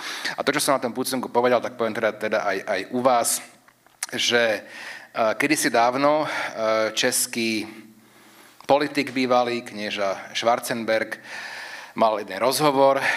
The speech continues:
Ja už neviem, o čom ten rozhovor bol, ale pamätám si, že tam takú myšlienku zaujímavú povedal, keďže on pozná veľa jazykov a hovorí veľa jazykmi, tak vtedy povedal, že je zaujímavé, ale sú len dva jazyky na svete,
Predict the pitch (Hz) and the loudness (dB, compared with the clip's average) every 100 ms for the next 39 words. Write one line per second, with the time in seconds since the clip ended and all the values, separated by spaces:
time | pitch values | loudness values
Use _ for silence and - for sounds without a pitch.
0 | - - - 135 143 131 127 131 127 123 | -2 -8 -2 0 0 -2 -2 -2 0 0
1 | 120 120 113 123 135 123 120 143 151 147 | 0 -2 2 4 4 4 2 2 2 2
2 | 135 127 123 107 110 117 117 - 113 135 | 0 -2 -6 -4 -4 -2 -4 -4 0 0
3 | 127 117 120 107 110 107 87 139 147 127 | 0 -4 -2 0 0 0 0 0 2 4
4 | 123 117 117 - - - - - 123 113 | 4 2 -4 -16 -16 -16 -18 -8 -4 -2
5 | 104 117 107 107 98 120 139 139 120 113 | -2 -4 -2 0 2 2 0 -2 0 2
6 | 110 107 - - 107 101 98 98 110 104 | 0 -4 -10 -4 0 2 2 0 -4 -4
7 | 104 98 101 127 127 113 113 107 - - | -4 -2 0 0 -2 -6 -8 -8 -10 -8
8 | - - 135 127 123 123 117 110 107 107 | -8 -2 -2 0 0 2 0 -2 -4 -4
9 | 101 98 - - - - - - - 101 | -2 -2 -6 -12 -12 -14 -16 -18 -10 -4
10 | 101 127 160 160 139 127 117 - 123 107 | 2 2 4 2 4 4 2 0 -2 -2
11 | 107 135 127 120 127 101 104 127 151 147 | 2 4 2 0 -6 -2 -2 0 0 0
12 | - 135 131 | 2 2 2